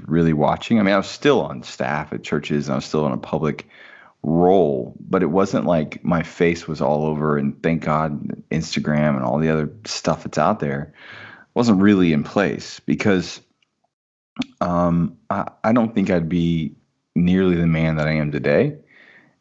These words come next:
if I would have just kept being Chris the speaker guy, because I would have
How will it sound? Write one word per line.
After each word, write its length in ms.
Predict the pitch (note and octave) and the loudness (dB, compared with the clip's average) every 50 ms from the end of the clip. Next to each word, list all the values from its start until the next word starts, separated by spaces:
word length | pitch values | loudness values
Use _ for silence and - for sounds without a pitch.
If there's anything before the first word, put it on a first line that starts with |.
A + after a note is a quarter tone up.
| _ | _
if 280 | - - E2 F2+ - - | 0 0 0 2 2 2
I 140 | F2 E2 D#2+ | 2 2 2
would 220 | D#2+ D#2+ E2 D#2+ | 2 0 0 -2
have 180 | D#2 D2 C#2+ D2 | -2 -4 -6 -6
just 380 | - - E2 E2 - - - - | -4 -2 -2 -2 -4 -8 -10 -4
kept 240 | - D2+ - - - | -2 -2 -2 -2 -2
being 300 | D2+ D2+ D2 D2 D2 D2 | 0 0 2 0 0 -2
Chris 340 | - - D#2+ D#2 - - | -2 -4 -4 -4 -4 -6
the 120 | - A#1+ A1+ | -8 -8 -8
speaker 400 | - - - E2 - - B1+ A#1 | -8 -6 -8 -8 -6 -4 -4 -4
guy, 380 | - A1+ G1+ G1+ G1+ - - - - _ _ _ | -2 -2 -2 -4 -6 -8 -14 -18 -20 _ _ _
because 260 | - - - F#2 E2+ | -4 -2 0 2 4
I 60 | F#2+ | 4
would 140 | F#2 F#2 F#2+ | 4 6 4
have 240 | F#2+ F2+ F2 - | 4 2 0 -4